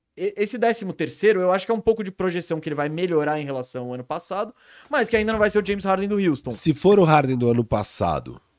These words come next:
Speaker 2: o do ano passado, você pega antes de, dos caras que vi-, que vieram antes ou não?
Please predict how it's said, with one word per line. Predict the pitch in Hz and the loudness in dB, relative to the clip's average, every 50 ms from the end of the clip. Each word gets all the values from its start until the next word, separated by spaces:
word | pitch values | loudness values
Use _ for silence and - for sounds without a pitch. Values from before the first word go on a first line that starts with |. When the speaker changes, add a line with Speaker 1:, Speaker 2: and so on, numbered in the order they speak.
| _ - | _ -14
Speaker 2:
o | - 95 110 | -8 -6 -2
do | 127 143 165 | 2 4 4
ano | 165 165 170 | 4 4 4
passado, | 160 - 139 127 - - - 82 76 71 71 73 | 2 2 0 2 2 2 2 0 0 -4 -6 -8
você | - - 98 87 | -6 -4 -4 0
pega | - - 110 127 135 131 110 | 2 4 4 4 4 2 2
antes | 98 92 87 - - - | 2 0 -2 -4 -10 -10
de, | - - 82 82 80 78 73 71 69 | -8 -6 -4 -4 -4 -4 -6 -8 -10
dos | 69 - 80 73 | -10 -12 -10 -8
caras | - - 85 78 73 - | -2 -2 -2 -2 -2 -6
que | - - | -10 -12
vi-, | - - - - _ _ - - | -14 -16 -20 -20 _ _ -20 -18
que | - 76 71 - - - | -16 -16 -16 -14 -10 -8
vieram | 78 76 76 73 73 78 | -6 -4 -4 -4 -4 -2
antes | 98 123 151 170 - - | -2 -4 -4 -4 -6 -6
ou | - 92 85 78 | -4 -4 -4 -4
não? | 73 69 67 | -6 -10 -12